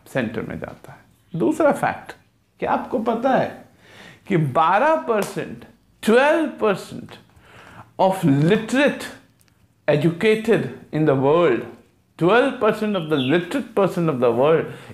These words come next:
is not functionally literate, यानी कि वो लोग functionally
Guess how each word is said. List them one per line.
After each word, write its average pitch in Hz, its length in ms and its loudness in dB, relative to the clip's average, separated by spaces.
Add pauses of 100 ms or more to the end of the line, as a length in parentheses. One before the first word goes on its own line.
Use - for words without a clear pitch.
(200)
is 123 100 -6 (220)
not 170 260 -2 (140)
functionally 147 800 0 (120)
literate, 131 560 -2 (220)
यानी 139 260 0
कि 151 200 0
वो 127 200 2
लोग 165 380 2 (460)
functionally 226 840 0